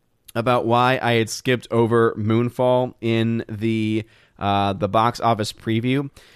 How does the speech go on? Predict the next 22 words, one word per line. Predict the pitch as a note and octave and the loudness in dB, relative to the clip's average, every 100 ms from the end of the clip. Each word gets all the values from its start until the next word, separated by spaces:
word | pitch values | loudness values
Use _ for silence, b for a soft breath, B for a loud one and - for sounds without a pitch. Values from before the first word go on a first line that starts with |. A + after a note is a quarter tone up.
| b | b
And | A#2 | 0
I | B2+ | 2
think | E3 | 4
the | |
reason | D3 C3 | 4 4
why | C3+ C3+ | 2 2
is | A#2+ | 2
simply | C3 B2 | 0 0
because | A#2 A#2+ B2+ - | 0 2 0 0
I, | G#2 - | -6 -2
I | |
really | A#2 B2 C3 A#2+ | 0 2 2 0
don't | G2+ A#2+ B2 | 0 0 0
know | A#2 A#2+ A#2 | 2 4 4
that | G2 A#2+ A2 | 0 -2 -4
much | B2 A#2 A2+ | -2 -2 -2
about | G2+ - A#2 | -2 0 2
it. | D#3+ - | 2 0
I | A2 | -8
think | - C#3 D#3+ - | -4 0 0 0
I've | C#3 C#3 | -2 -2
seen | - D3 D3+ | -4 0 0